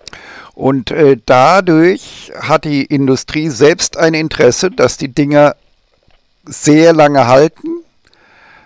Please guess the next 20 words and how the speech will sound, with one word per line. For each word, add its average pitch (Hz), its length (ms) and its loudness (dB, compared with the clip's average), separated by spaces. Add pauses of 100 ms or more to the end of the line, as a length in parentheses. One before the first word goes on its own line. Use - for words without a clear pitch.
(120)
weil 135 520 2 (720)
wenn 139 220 0
sie 135 100 -6
sie 135 220 -2
sehr 147 340 2
lange 151 380 2
halten, 185 400 0
dann 160 180 -2
können 147 240 0
sie 143 140 -6
die 127 180 -12
dann 123 240 0
auch 127 320 0
weitergeben. 156 720 0
Nehmen 131 140 0
wir 135 80 2
mal 127 160 2
an, 143 200 0
jemand, 131 540 -2
äh, 131 320 0